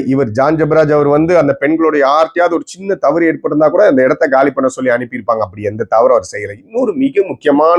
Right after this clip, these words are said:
ஒரு காரியம் என்னன்னா, ஜான் ஜபராஜ் அவரு உன்னத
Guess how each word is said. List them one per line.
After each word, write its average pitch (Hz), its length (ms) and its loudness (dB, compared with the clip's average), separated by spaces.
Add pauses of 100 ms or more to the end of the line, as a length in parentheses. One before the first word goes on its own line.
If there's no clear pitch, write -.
(120)
ஒரு 104 160 -4
காரியம் 107 280 2
என்னன்னா, 95 280 -6 (640)
ஜான் 143 300 2
ஜபராஜ் 127 440 2
அவரு 113 200 0 (800)
உன்னத 214 360 4